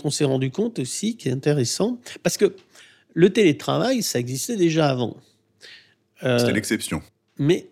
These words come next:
Speaker 1: voilà, exactement. C'est l'exception. Et pourquoi c'était l'exception ? Parce que beaucoup de cadres considéraient que si on n'était pas là pour surveiller les salariés,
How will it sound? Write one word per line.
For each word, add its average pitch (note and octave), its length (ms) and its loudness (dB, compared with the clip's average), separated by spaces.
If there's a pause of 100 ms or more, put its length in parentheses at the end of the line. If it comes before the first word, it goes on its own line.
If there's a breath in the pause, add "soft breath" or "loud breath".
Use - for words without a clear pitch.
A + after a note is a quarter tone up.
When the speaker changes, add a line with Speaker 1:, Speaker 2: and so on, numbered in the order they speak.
Speaker 1:
voilà, C3 540 0
exactement. B2 880 -4 (520 loud breath)
C'est - 200 0
l'exception. F3 440 -2
Et F#3+ 120 0
pourquoi A#3 640 -2
c'était C3+ 340 -4
l'exception ? A#3+ 680 -4 (520 loud breath)
Parce - 320 -2
que B3 380 4
beaucoup C3+ 680 -4
de B2+ 140 -2
cadres A3 480 0
considéraient D#3+ 880 0
que G#3 460 2 (400 loud breath)
si - 340 0
on D#3 80 4
n'était D3 280 2
pas E3 160 2
là E3 160 4
pour C#3 220 -8
surveiller C3+ 840 0
les B2 140 -2
salariés, E3 760 0